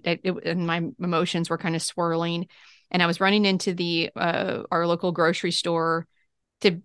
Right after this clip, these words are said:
to pick up a few things. It was cold that night. I put the, I put my earbuds in 'cause I kinda, I needed to get a few groceries, but I didn't wanna talk to anybody. And I, sometimes when you have your <laughs> earbuds in, it's kind of like, you know, <laughs> it says, "I don't wanna talk to you." That's not really the best behavior, but it's where I was.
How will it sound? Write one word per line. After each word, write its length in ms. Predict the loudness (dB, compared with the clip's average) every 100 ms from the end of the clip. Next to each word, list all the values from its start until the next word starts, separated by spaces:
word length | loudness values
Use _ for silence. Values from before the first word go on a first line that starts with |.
| -6
to 100 | 0
pick 160 | 2 4
up 140 | 2
a 60 | 2
few 240 | 0 -4
things. 440 | -2 -2 -2 -2 -2
It 60 |
was 120 | -2
cold 460 | -4 0 2 4 2
that 180 | 0 0
night. 300 | 0 0 2
I 80 | 0
put 200 | 0 4
the, 340 | 4 2 -4
I 80 | -2
put 180 | 0 2
my 140 | 2
earbuds 460 | 4 2 4 2 2
in 200 | 0 0
'cause 160 | -2 -4
I 60 |
kinda, 340 | 0 2 2 2
I 60 |
needed 260 | 2 2 2
to 60 |
get 140 | 2 2
a 40 |
few 160 | 2 -2
groceries, 420 | 0 0 0 -2
but 100 | 0
I 60 | 2
didn't 300 | 0 -2 -4 _ -2
wanna 280 | 2 2 -2 -2
talk 240 | 2 2
to 60 | 2
anybody. 400 | -2 0 2 2
And 100 | 2
I, 120 | -2
sometimes 340 | -4 -2 -2 0
when 100 | 2
you 80 | 4
have 120 | 4
your 180 | 6 6
<laughs> 0 |
earbuds 340 | 8 6 8
in, 120 | 8
it's 120 | 8 6
kind 200 | 2 2
of 80 |
like, 220 | 2 0 0
you 240 | -2 0
know, 140 | -2 -4
<laughs> 60 |
it 420 | 2 4 6 4 4
says, 280 | 4 4
"I 60 | 2
don't 120 | 0
wanna 160 | -2 -4
talk 260 | -2 -2 0
to 60 |
you." 80 | 0
That's 180 | 0 -2
not 200 | -6 -4
really 200 | -4 0
the 120 | 0
best 240 | 0 0
behavior, 400 | 0 0 0 0
but 140 | 0 0
it's 100 | 4
where 180 | 6 8
I 40 |
was. 360 | 8 6 6